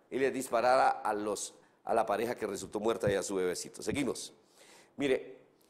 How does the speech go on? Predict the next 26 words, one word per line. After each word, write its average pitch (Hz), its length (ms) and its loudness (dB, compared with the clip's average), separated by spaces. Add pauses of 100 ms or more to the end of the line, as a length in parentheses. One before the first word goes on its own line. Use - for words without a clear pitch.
(140)
vamos 156 200 6
con 131 140 2
más 143 100 6
noticias. 127 580 2
Ah, 147 100 6
no, 156 100 8
pero 123 160 2
primero 127 400 0
no 175 100 2
se 175 120 0
les 160 140 0
olvide 147 300 0
que 143 100 0
hay 131 80 2
que 156 180 -2
ir 156 280 -2 (360)
a 123 140 2
estudiar. 131 640 0
Pregunte, 139 500 2
mire, 123 200 -2
llame 156 260 4
a 175 40 6
estos 170 180 0
teléfonos 143 420 2
de 127 100 0
Fundamir. 123 680 -4